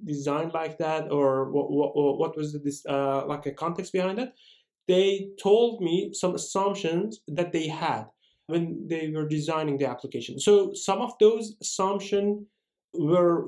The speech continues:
valid, but some of them weren't valid anymore. I think A D R could help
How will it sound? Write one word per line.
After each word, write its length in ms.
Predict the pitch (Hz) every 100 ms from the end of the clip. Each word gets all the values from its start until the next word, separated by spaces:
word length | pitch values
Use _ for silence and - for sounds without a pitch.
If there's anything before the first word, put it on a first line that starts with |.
| 156
valid, 500 | 180 160 135 190 - _ -
but 340 | 156 175 -
some 180 | - 196
of 60 |
them 200 | 180 170
weren't 360 | 156 165 151 147
valid 360 | 151 147 143 139 147
anymore. 440 | 139 127 110 - _ _ _ -
I 60 | 156
think 500 | - 269 277 269 - _ 190
A 140 | 196
D 120 | 185
R 300 | 185 175 - -
could 280 | - 175 - - - -
help 340 | 185 175 170